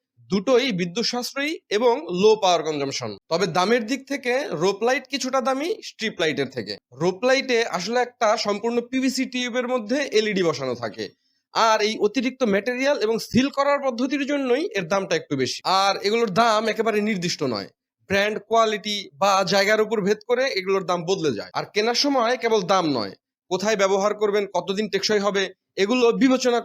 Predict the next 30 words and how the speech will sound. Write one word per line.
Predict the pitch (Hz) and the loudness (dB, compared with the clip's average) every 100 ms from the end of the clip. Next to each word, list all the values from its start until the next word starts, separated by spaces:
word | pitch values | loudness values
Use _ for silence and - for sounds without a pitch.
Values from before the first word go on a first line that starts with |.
| 240 | 0
করেই | 226 262 269 | 0 0 -4
কিনবেন। | 151 113 98 - _ | -4 -4 -6 -14 _
তো | 196 214 214 175 | 4 6 4 2
এই | 208 - | 2 2
ছিল | 247 233 208 | 2 2 2
স্ট্রিপ | - 233 226 | -2 -4 0
লাইট | 220 214 | 0 2
আর | 214 160 | 0 0
রোপ | 190 196 | -2 0
লাইটের | 208 208 220 | 0 0 -2
মধ্যকার | 208 214 214 180 220 | -2 -2 0 0 0
পার্থক্য। | 208 - 143 - 107 - | -2 -2 -10 -12 -14 -4
আমি | 165 202 | 0 2
যদি | 233 254 | 2 2
কোনো | 262 262 262 | 2 2 2
পয়েন্ট | 233 226 208 | 0 0 0
মিস | 180 180 | 0 0
করে | 247 247 | -2 0
ফেলি | 247 233 226 254 | 0 0 -2 -4
তাহলে | 190 202 202 | -2 -2 0
কমেন্টে | 190 220 226 262 214 | 0 0 0 0 2
অবশ্যই | 202 - 165 | 0 0 -2
লিখে | 156 151 120 | -2 -4 -6
জানান। | 113 101 127 | -6 -6 -8
আর | 127 | -8
ভিডিও | 127 170 226 | -6 -2 0
ভালো | 254 262 | 0 0
লাগলে | 262 220 220 226 135 156 | 0 0 0 0 0 0
লাইক, | 190 214 - | 2 0 -2
শেয়ার, | 208 | -2